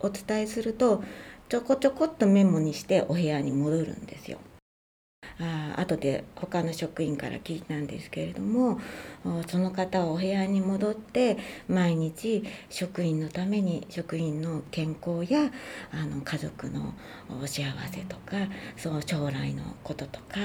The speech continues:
あの、一人一人に名前を挙げてお祈りしてくれてるのよって、「あなたたちのことを支えてくれてるのよ」っていうようなことを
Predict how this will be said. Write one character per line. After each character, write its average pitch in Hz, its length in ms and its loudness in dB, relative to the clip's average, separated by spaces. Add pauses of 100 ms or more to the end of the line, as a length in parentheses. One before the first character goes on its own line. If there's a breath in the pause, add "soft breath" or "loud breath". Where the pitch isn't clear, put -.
(540 loud breath)
あ 143 40 -4
の、 139 200 -2
一 165 220 -4
人 175 100 -4
一 - 240 4
人 233 180 6
に 160 180 2
名 156 120 2
前 208 280 2
を 254 60 2
挙 247 180 4
げ 240 120 0
て 247 320 2 (300 loud breath)
お 180 100 8
祈 190 160 8
り 202 100 2
し - 60 -4
て 214 120 0
く 208 120 -4
れ 208 100 2
て 208 160 -2
る 233 100 2
の 220 140 2
よ 202 280 2
っ - 20 -6 (240)
て、 - 140 -8 (580 loud breath)
「あ 175 40 0
な 180 120 2
た 175 120 -4
た 151 140 0
ち - 140 -6
の 151 100 -2
こ - 120 -10
と 139 260 -2
を - 40 -2
支 - 80 -8 (200)
え 170 120 0
て 175 180 0
く 175 120 -2
れ 190 120 2
て 202 140 2
る 214 120 0
の 208 120 2
よ」 226 280 2
っ - 0 -
て - 140 -4
い 143 40 -2
う - 40 -4
よ 143 80 -2
う - 20 0
な 135 80 0
こ - 180 -8
と 220 180 0
を 202 200 2